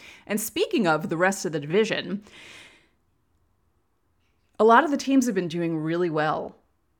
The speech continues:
You know, Toronto is fourteen and six in their last twenty. The Red Sox were, like, twenty-one and ten in their last thirty-one games, and they have not gained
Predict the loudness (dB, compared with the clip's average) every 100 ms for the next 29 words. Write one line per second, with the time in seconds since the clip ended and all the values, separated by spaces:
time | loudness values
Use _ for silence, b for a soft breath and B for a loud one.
0 | _ _ -8 -6 -8 -6 0 2 4 2
1 | 0 0 -2 -2 -4 -4 -4 -2 -2 -2
2 | -4 -2 0 0 -2 -8 -4 -4 -2 -4
3 | -2 -2 0 0 0 0 -2 -2 -4 -4
4 | -2 0 0 0 -4 -4 -2 -2 -2 -2
5 | -2 2 4 4 2 -10 -14 -2 2 2
6 | 0 -2 -2 -4 -4 -6 -6 -6 -6 -6
7 | -6 -2 0 0 -6 -14 -6 -4 -4 -6
8 | -10